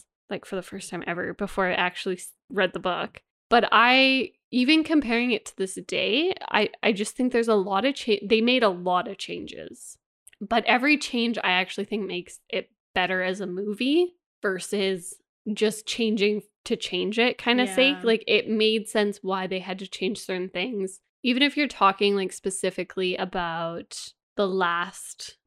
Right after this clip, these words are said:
Speaker 1: um, book and the last movie, which is Return of the King, I really enjoy that they didn't put in a lot of the end stuff. So what happens in the book is, like,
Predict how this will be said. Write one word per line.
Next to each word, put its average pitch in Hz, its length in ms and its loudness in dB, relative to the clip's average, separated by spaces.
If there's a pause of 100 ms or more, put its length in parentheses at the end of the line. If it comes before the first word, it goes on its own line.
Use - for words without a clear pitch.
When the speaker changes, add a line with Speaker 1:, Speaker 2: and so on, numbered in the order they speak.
(100)
Speaker 1:
um, 180 280 -2
book 170 480 -6
and 185 160 -4
the 175 80 -6
last 170 340 -10
movie, 185 460 0
which 180 260 -10
is 180 180 -12
Return 180 400 -10
of 165 80 -12
the - 60 -18
King, 208 600 -2 (360)
I 214 160 6
really 233 420 4
enjoy 208 480 2
that 190 180 -4
they 190 140 0
didn't 185 560 -2
put 190 280 -4
in 180 520 -8 (220)
a 196 100 -10
lot 175 240 -2
of 180 140 -4
the - 180 -8
end 180 280 -6
stuff. 233 340 -2
So - 120 -4
what 220 140 2
happens 294 400 2
in 277 100 4
the 240 80 2
book 190 360 -2
is, 185 280 -4
like, - 280 -6